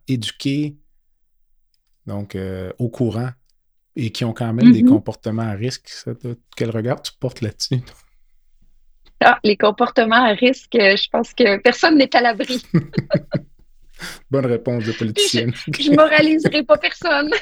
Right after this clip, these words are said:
Speaker 2: <laughs>
Speaker 1: C'est bon. Écoute, ça fait pas mal le tour du sujet, extrêmement intéressant. J'aime toujours atterrir ça un peu plus doucement, donc,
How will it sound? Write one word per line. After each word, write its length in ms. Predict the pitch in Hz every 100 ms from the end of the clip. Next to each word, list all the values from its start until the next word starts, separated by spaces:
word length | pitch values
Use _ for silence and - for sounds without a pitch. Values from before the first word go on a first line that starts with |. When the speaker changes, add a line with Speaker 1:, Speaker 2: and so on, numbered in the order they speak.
| -
Speaker 2:
<laughs> 180 | - -
Speaker 1:
C'est 320 | - - 139
bon. 160 | 131 131 - - -
Écoute, 400 | 135 131 170 170 - -
ça 160 | -
fait 140 | 127 151
pas 140 | 175
mal 180 | 226 311
le 140 | 214
tour 120 | - 180
du 80 |
sujet, 400 | 139 147 120 165 370
extrêmement 520 | 165 165 - 196 170
intéressant. 520 | 180 143 127 - 202
J'aime 240 | 202 160 143
toujours 360 | 165 151 175 170
atterrir 500 | 151 143 135 139 127
ça 180 | -
un 120 | 160 131
peu 180 | 147
plus 160 | 147 143
doucement, 640 | 131 127 - 135 202 220
donc, 300 | 160 139 139